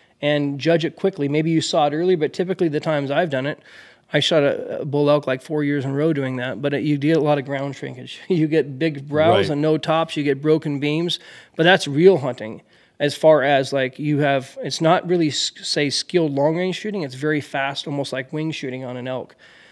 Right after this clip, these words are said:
Speaker 1: And, uh, you have to be able to place a shot quickly 'cause he may st-, gi-, he might give you one shot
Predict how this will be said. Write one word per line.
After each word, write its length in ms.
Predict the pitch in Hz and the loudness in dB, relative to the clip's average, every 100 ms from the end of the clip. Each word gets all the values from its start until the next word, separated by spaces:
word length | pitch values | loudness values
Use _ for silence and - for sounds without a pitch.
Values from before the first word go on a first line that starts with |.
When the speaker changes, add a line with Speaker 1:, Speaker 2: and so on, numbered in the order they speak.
| _ | _
Speaker 1:
And, 320 | - 139 131 123 | 2 4 4 2
uh, 20 | |
you 160 | 131 | 2
have 140 | 139 151 | 0 -2
to 80 | 135 | -2
be 80 | |
able 160 | 143 127 | -2 -2
to 60 | - | -4
place 240 | 143 139 | -4 -4
a 40 | |
shot 300 | - 139 - | -6 -6 -6
quickly 360 | - 156 208 226 | -6 -8 -6 -8
'cause 200 | 180 131 | -8 -4
he 120 | 151 | -2
may 200 | 147 143 | -2 -2
st-, 200 | - - | -4 -8
gi-, 180 | 151 147 | -8 -6
he 100 | 151 | -4
might 220 | 147 135 | -4 -6
give 140 | 139 139 | -6 -6
you 80 | |
one 300 | 135 147 147 | -4 -2 -2
shot 420 | 135 - 143 175 | -4 -6 -6 -6